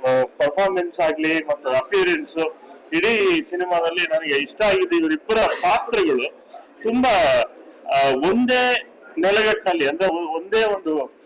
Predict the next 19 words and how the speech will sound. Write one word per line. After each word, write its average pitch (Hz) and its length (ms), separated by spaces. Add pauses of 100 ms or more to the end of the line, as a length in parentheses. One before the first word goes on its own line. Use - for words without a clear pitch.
(220)
ಆ, 131 360
ಜಿಯೋಗ್ರಫಿಕಲ್ 220 840
ಏರಿಯಾ, 151 260 (600)
ಆ 143 40
ಜಿಯೋಗ್ರಫಿಕಲ್ 208 800
ಇದ್ರಲ್ಲಿ 175 440
ತುಂಬಾ, 226 360 (840)
ಆ, 127 80
ಚಂದ 214 420
ಕಾಣಿಸ್ತಾರೆ, 180 760
ತುಂಬಾ 180 540 (440)
ಆಪ್ತತೆ 220 520
ಅನ್ಸುತ್ತೆ. 175 340
ಆ 147 160
ಇಡೀ 190 300
ಹಳ್ಳಿ 196 540
ನಮ್ದೇನೋ 190 580 (380)
ಅಂತ 160 180
ಅನ್ಸ್ಬಿಡುತ್ತೆ, 165 680